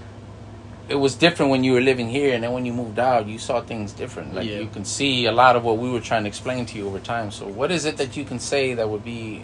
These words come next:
Speaker 1: encouraging as well as inspiring to them and help them to walk a better path, if you will?
Speaker 2: Um,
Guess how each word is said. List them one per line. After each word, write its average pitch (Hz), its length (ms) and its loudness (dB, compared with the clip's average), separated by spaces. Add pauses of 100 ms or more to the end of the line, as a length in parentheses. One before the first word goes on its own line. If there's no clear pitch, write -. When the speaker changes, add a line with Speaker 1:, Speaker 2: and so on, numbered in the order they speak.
(120)
Speaker 1:
encouraging 107 540 -6
as 98 100 -6
well 110 160 -2
as 101 120 -4
inspiring 104 540 -4
to 87 120 -8
them 98 240 -6 (880)
and 104 160 -4
help 117 240 2
them 107 240 -2
to 110 40 -4
walk 107 280 6 (420)
a 98 60 -8
better 101 260 0
path, 101 380 0
if 90 160 -12
you 92 60 -8
will? 85 180 -8 (1200)
Speaker 2:
Um, 123 400 -4